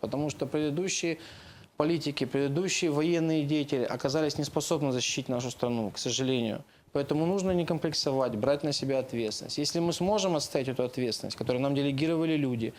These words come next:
если мы сможем, а, сейчас научиться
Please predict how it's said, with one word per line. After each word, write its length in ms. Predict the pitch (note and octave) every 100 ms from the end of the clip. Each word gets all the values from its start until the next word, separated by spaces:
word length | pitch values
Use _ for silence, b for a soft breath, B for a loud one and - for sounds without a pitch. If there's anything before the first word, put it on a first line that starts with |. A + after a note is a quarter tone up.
| B B B -
если 260 | C#3+ -
мы 120 | E3
сможем, 480 | D#3 F3 G3+ F3 D#3+ - B B B _
а, 480 | - C3 B2+ B2+ B2
сейчас 440 | - - D#3+ - -
научиться 840 | D3 E3+ E3 - D3+ - B2+ A2+